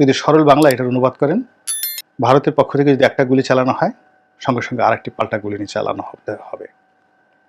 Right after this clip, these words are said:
যদি ভারত একটি লাশ ফেলানোর চেষ্টা করে সীমান্তে, বাংলাদেশের বিজিবি যারা আছেন তাদেরকে দুটো লাশ ফেলতে হবে। এবং এটাই জনগণের আশা, জনগণের আকাঙ্ক্ষা। এবং এটি নিয়ে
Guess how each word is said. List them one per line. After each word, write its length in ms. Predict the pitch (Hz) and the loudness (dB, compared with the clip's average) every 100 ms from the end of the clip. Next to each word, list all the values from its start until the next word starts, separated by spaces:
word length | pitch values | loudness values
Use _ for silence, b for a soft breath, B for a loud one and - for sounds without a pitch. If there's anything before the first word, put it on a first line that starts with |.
| _ _ _ _ _ - | _ _ _ _ _ 4
যদি 420 | 175 190 196 - 127 | 8 8 6 4 2
ভারত 420 | 127 175 160 - 170 | 6 6 4 -2 -6
একটি 480 | - 202 160 185 - | 0 4 6 4 -2
লাশ 420 | 117 117 151 - | 0 6 6 6
ফেলানোর 320 | - 139 123 110 | 0 0 0 -6
চেষ্টা 300 | 113 - 110 | -10 -8 -8
করে 240 | 107 190 - _ _ _ _ | -6 -8 -8 _ _ _ _
সীমান্তে, 520 | - 117 98 - 170 - _ _ _ _ _ _ _ - | -4 -4 -4 -8 -10 -10 _ _ _ _ _ _ _ -2
বাংলাদেশের 460 | 127 147 143 - 123 | 2 4 2 -2 0
বিজিবি 340 | 117 110 110 | 0 -2 -4
যারা 240 | 110 107 | -2 -2
আছেন 260 | 104 - 208 233 _ - | -4 -4 -6 -6 _ -4
তাদেরকে 300 | 117 110 110 | -4 -2 -2
দুটো 280 | 127 156 | 2 4
লাশ 340 | 139 110 - - | 4 4 0 -8
ফেলতে 220 | 98 - - | -10 -10 -14
হবে। 140 | - - _ _ _ _ _ _ _ _ _ _ _ _ | -16 -20 _ _ _ _ _ _ _ _ _ _ _ _
এবং 120 | 175 - | 0 4
এটাই 400 | 180 240 170 269 - _ _ _ _ 135 | 6 6 4 0 -8 _ _ _ _ -2
জনগণের 380 | 120 113 113 107 | 0 0 -2 0
আশা, 360 | 98 - 175 - | 0 -2 -4 -6
জনগণের 400 | 113 113 107 101 | -4 -2 -2 -8
আকাঙ্ক্ষা। 500 | 87 - - - - - _ _ _ _ _ _ _ _ _ _ _ _ _ _ - | -12 -14 -20 -14 -14 -14 _ _ _ _ _ _ _ _ _ _ _ _ _ _ 2
এবং 220 | 160 185 | 2 4
এটি 160 | - 226 | 6 6
নিয়ে 280 | 185 214 | 6 4